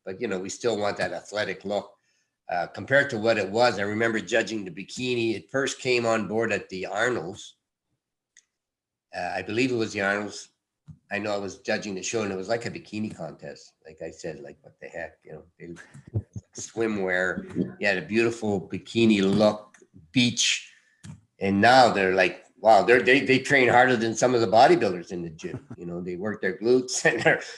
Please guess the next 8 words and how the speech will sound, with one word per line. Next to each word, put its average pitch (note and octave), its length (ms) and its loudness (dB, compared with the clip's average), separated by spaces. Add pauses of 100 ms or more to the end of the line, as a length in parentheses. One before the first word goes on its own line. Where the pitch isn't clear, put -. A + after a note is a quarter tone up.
(140)
they're F#2+ 200 -4
hitting B2+ 280 -4
the G2 80 -4
weights A2+ 360 0
hard. A#2 460 4 (580)
Uh, F#2 420 2 (240)
and, G2+ 220 -4
uh, F#2+ 180 -2